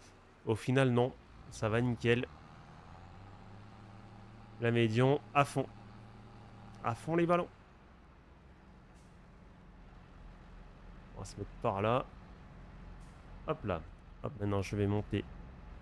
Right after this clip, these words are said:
<laughs> Uhum, uhum, uhum. Ça c'est, euh, je suis, je suis né.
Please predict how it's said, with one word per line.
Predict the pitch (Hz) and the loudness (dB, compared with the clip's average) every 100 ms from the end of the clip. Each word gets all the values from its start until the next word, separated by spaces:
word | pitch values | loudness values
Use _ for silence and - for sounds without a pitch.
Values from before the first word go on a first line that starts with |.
| - - - - - - - - - | -14 -16 -14 -16 -16 -16 -16 -8 -2
<laughs> | 107 123 - 143 143 135 - - - - - - | 0 0 0 -2 -2 -2 -6 -14 -14 -14 -14 -2
Uhum, | 110 104 127 143 151 - | 4 6 8 8 8 6
uhum, | 127 120 139 147 - | 6 6 6 4 4
uhum. | 123 117 104 | 6 6 6
Ça | 117 | 2
c'est, | - 110 | 4 6
euh, | 104 101 | 6 4
je | |
suis, | - 107 | 4 0
je | - | 0
suis | - 101 | 2 8
né. | 123 139 | 10 8